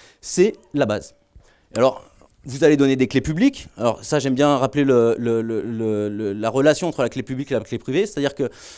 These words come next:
le six, par exemple, vous pouvez dire à tout le monde, « Bah voilà, mon adresse c'est six, »,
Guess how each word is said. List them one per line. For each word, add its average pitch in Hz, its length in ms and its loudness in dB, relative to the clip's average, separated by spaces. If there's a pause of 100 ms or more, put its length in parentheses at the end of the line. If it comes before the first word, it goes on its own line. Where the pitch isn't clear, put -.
(220)
le 156 160 8
six, 214 320 0
par 135 120 4
exemple, 143 220 4
vous 120 80 -8
pouvez 131 160 -4
dire 131 160 2
à 123 60 2
tout 147 120 -4
le 151 60 2
monde, « 165 340 -2
Bah 113 60 -6
voilà, 127 380 4
mon 135 160 0
adresse 139 300 2
c'est 113 100 -4
six, », - 340 -8